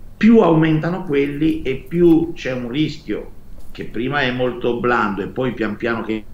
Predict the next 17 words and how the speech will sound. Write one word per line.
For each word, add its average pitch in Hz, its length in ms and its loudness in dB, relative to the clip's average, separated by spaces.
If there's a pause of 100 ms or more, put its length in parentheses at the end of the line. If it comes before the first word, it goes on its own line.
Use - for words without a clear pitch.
(140)
i 104 80 -10
rendimenti 107 420 -2
aumentano 107 420 -4
si - 120 -12
fa 110 120 -6
più 113 160 -6
significativo, 120 760 -2 (240)
che - 140 2
ci - 120 0
sia 208 140 0
un 196 120 -2
travaso 135 580 -2
dall'azionario 113 600 -2
all'obbligazionario, 101 960 -2 (240)
e - 160 -4
questo 113 380 0
sarebbe, 95 640 -2